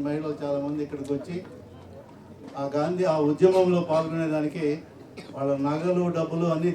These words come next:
తీసి డొనేట్ చేశారు. దాంట్లో పనకా కనకం గారు కానీ ఇలాంటి వాళ్ళు చాలామంది వచ్చారు. అప్పుడు వాళ్ళు వచ్చేసి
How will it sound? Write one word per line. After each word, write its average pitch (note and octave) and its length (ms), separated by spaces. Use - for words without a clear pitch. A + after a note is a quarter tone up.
తీసి D3+ 320
డొనేట్ D3+ 320
చేశారు. B2+ 340
దాంట్లో D3 240
పనకా D3+ 340
కనకం D#3 400
గారు D3 160
కానీ D3+ 280
ఇలాంటి D3 240
వాళ్ళు D3+ 240
చాలామంది D3+ 420
వచ్చారు. C#3+ 260
అప్పుడు B2 180
వాళ్ళు D3 180
వచ్చేసి E3 380